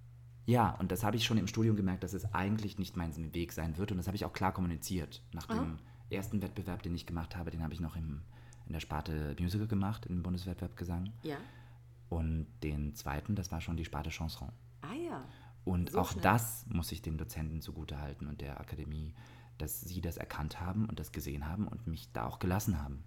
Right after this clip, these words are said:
Speaker 2: Mhm.
Speaker 1: Dass sie nicht gesagt haben, „Nein, wir pressen dich jetzt in ein Musical-Format rein, in das
Speaker 2: Ja.
Speaker 1: du passt“, sondern, „Okay, wenn du dich mehr, mehr im Chanson findest und im Schauspiel,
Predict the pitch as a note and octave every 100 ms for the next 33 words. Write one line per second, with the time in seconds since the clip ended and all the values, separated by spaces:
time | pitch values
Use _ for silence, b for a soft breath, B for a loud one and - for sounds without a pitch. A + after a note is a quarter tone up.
0 | - C3+ D3 - - - F2 F2 F#2 D#2+
1 | D#2+ D#2 D#2 F#2+ - - - E2+ - F2+
2 | - F2 D#2+ D#2 D#2 B B B B F2
3 | E2+ F#2+ F#2+ F2 - E2 D#2 D#2+ - D2+
4 | D#2+ F#2+ F2+ G#3+ E2 - E2 - - -
5 | B B B B - E2 E2 E2+ - E2+
6 | A#2+ - D2 D2+ D#2 D#2+ C#2+ - - E2
7 | D2 E2 D#2+ E2 C#2 - A#2 - - D#2+
8 | D#2 - D#2+ D#2 D#2 D#2+ F#2 - G2+ F#2+
9 | D#2 D2+ D2 - D2 E2 - - - F2+
10 | G2